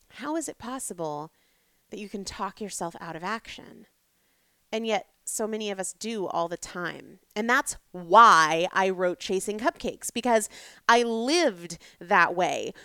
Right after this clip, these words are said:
with this really uncomfortable tension between what I wanted for my life, what I wanted for myself, what I wanted for my health, and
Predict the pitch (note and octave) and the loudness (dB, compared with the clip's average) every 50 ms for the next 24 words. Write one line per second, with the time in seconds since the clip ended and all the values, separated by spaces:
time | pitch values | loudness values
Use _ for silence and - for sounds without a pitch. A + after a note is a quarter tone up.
0 | - - - A3 C4 C#4 - - A3+ C4+ C4 C4 - - - - _ _ - G#3+ | -20 -14 -4 -2 0 0 0 2 4 4 4 4 2 -4 -8 -10 _ _ -16 -14
1 | G3 F#3+ G#3 C#4 E4+ G4+ G#4+ G#4+ G#4+ F#4+ E4 C#4+ C#4+ C4+ - - C#4+ C#4 C4+ - | -10 -4 0 2 4 4 6 4 4 2 2 0 0 -2 -4 -4 -4 -6 -6 -6
2 | C4 A#3+ G3+ G#3 F#3+ - - - C#4+ C#4+ C#4+ C4 - - E3 C#3+ C#3+ E3 F3+ G#3 | -8 -6 -4 -4 -6 -6 -6 -6 -6 -4 -4 -4 -4 -4 -4 -6 -6 -10 -16 -16
3 | - _ _ _ _ _ _ _ - _ _ _ - C#4 - - - D4+ C#4+ C#4+ | -16 _ _ _ _ _ _ _ -20 _ _ _ -2 -2 -2 -4 -6 -4 -2 -2
4 | C#4 C4+ C4+ C4+ C4+ A#3+ - _ _ _ _ _ _ - F3+ F3+ A3+ D4 F4 G4 | -2 0 0 -2 -2 -4 -6 _ _ _ _ _ _ -18 -2 2 4 4 6 6
5 | G#4 G4 D4+ A#3 A3+ A3 A3+ A3+ A3+ - B3 A#3+ G#3 - - A3 G#3+ G3+ G3+ F3+ | 4 2 2 2 2 2 2 2 0 -4 -6 -6 -6 -4 -2 0 0 0 0 0
6 | F3 D#3+ E3 E3+ D#3+ C3 A2 F3 - - G#3 B3 A#3+ A#3 A3+ G#3+ G3+ G#3+ A3+ C4 | -2 0 0 0 0 0 -2 -6 -2 2 4 6 6 6 4 2 0 0 0 0
7 | D#4 - - B3+ - - - - C4 B3+ B3 A3 G3 F#3+ - - F3 - A2+ E3+ | 0 0 -2 -6 -6 -4 -2 0 2 2 2 0 -2 -2 -4 -4 -6 -6 -6 -6
8 | - - A3+ A3 G#3+ G#3+ G#3 G#3 G#3 A3+ C4 D#4+ - - F4+ C#4+ - D#4 C#4 C4 | 0 2 4 4 4 4 2 0 0 0 0 0 0 -2 -4 -2 0 0 0 0
9 | A3+ A3 A3+ - - D#4+ C4+ G3+ F#3+ - G#3 F#3+ F#3 | -2 -4 -4 -2 0 2 2 2 2 0 -2 -4 -4